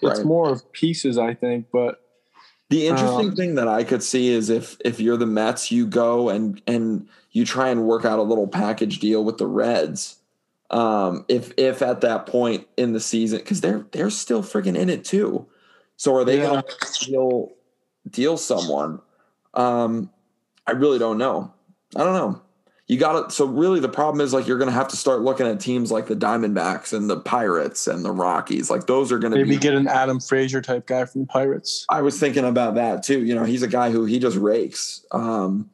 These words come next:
Speaker 1: Yeah.
Speaker 2: you know, I, I don't know what infield positions he plays. I know he's more of a middle infield guy, but if you could play middle infield, you could probably play third,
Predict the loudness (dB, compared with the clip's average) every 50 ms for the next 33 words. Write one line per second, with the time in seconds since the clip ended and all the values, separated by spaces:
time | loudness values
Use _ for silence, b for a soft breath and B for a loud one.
0 | _ -6 -4 -4 -4 -4 -4 -4 -4 -4 -2 -2 -2 0 0 0 0 0 0 0
1 | 0 0 0 -2 -2 0 -2 -2 -2 -2 -4 -2 -2 -2 -2 -4 -6 -6 -6 -8
2 | -8 -6 -4 -2 -2 -2 -2 -2 -2 -2 0 0 0 0 0 0 0 0 0 0
3 | 0 0 0 0 0 0 0 0 -2 -2 -2 -2 -4 -4 -2 -2 0 0 2 2
4 | 0 0 0 0 0 2 2 0 2 2 2 2 2 0 0 0 0 0 0 2
5 | 0 0 0 -2 -2 -2 0 0 0 0 -2 -2 -2 -2 -2 -2 -2 0 0 0
6 | -2 -4